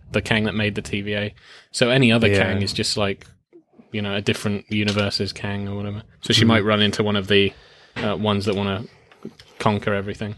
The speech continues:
Speaker 2: Yeah, and following on from that, of our opinion of Renslayer, there's a great moment when Sylvie, like, self-prunes and one of the Minutemen says,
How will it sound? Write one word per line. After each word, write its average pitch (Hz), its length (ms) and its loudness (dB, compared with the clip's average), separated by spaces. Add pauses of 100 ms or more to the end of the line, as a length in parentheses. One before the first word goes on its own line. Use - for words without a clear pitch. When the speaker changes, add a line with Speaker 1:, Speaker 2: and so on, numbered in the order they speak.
(440)
Speaker 2:
Yeah, 110 420 4
and 117 140 -2
following 127 320 4
on 123 180 4
from 107 160 -4
that, 95 380 -4 (340)
of 104 200 -4
our 98 240 0
opinion 101 400 0
of 95 140 -4
Renslayer, 110 640 4
there's 110 140 6
a 107 60 0
great 117 240 4
moment 110 340 4
when 104 180 0
Sylvie, 104 440 2
like, 101 280 0
self-prunes 104 760 2
and 104 100 0
one 104 100 4
of 101 60 4
the 101 60 2
Minutemen 101 480 2
says, 98 640 0